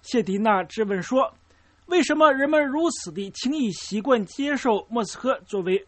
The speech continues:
二战胜利庆典活动的地方，而不是柏林或是伦敦？波兰总统科莫洛夫斯基提议五月九日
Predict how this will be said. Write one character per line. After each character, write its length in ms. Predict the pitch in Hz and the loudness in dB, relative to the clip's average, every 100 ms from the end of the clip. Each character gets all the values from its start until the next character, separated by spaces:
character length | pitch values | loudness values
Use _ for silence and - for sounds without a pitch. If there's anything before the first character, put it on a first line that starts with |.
| _ | _
二 240 | 247 233 - | -2 0 2
战 220 | 220 190 | 2 2
胜 260 | - 226 | -2 -4
利 160 | 214 226 - | -4 -8 -8
庆 200 | 233 180 | -6 -6
典 160 | 135 117 | -8 -14
活 240 | - 156 | -12 -8
动 120 | 170 | -6
的 80 | 151 | -8
地 220 | 135 160 | -8 -8
方， 240 | 143 180 196 _ _ - | -2 -2 -2 _ _ -4
而 120 | 202 | -2
不 140 | 196 | 0
是 140 | 202 151 | -2 -4
柏 200 | 131 190 | -4 -2
林 240 | 170 170 - | -2 -4 -12
或 260 | - - 165 | -16 -10 -10
是 140 | - | -10
伦 200 | 143 143 | -12 -6
敦？ 220 | 170 202 - _ _ _ _ _ _ _ _ _ _ _ | 0 0 0 _ _ _ _ _ _ _ _ _ _ _
波 100 | - | 4
兰 200 | 330 330 | 8 8
总 200 | 285 330 | 4 -2
统 320 | 302 202 196 - _ _ _ | -2 -4 -8 -8 _ _ _
科 180 | - 302 | -8 -6
莫 300 | 330 339 226 185 | -2 2 2 2
洛 220 | 302 269 | -2 -2
夫 60 | |
斯 160 | 196 - | -4 -10
基 220 | - 220 | -8 -8
提 260 | - - 170 | -8 -12 -6
议 260 | 214 220 - | -4 -4 -8
五 100 | 208 | -6
月 120 | 240 262 | -2 -2
九 200 | 160 143 | -4 -8
日 240 | 139 196 | 0 2